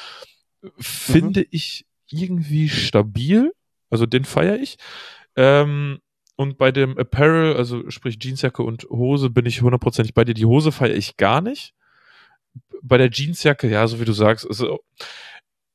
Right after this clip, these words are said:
Speaker 1: Levi's ist halt Levi's, das ist halt so die, die Jeansjacke, also da, da kannst du jetzt meiner Meinung nach auch jetzt nicht viel,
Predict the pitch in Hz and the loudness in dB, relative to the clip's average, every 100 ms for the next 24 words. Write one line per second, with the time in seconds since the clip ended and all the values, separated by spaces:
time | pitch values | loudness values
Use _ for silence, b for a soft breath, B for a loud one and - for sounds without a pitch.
0 | _ 139 120 165 185 160 160 - - 127 | _ -2 0 2 6 6 6 2 -2 2
1 | 131 113 123 143 143 123 110 117 113 104 | 2 2 0 4 4 2 -4 -2 -2 0
2 | - 101 98 - - 104 110 98 120 147 | 0 0 0 -2 -10 -12 -12 -8 -6 -2
3 | 143 135 131 107 107 110 98 101 98 - | 0 0 2 0 0 -2 -2 -2 -2 -4
4 | - 131 - 113 - 107 110 107 104 107 | -2 -2 -2 -4 -2 0 2 0 0 -4
5 | 107 - - - 107 - - - 110 110 | -6 -8 -8 -8 -8 -10 -14 -12 0 2
6 | 101 | 2